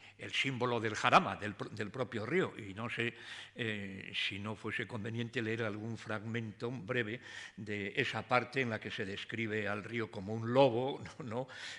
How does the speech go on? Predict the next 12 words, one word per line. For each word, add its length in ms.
Eh, 420
que 100
va 140
liquidando 720
absolutamente 800
todo. 280
En 140
este 240
sentido, 640
yo, 400
eh, 340
creo 400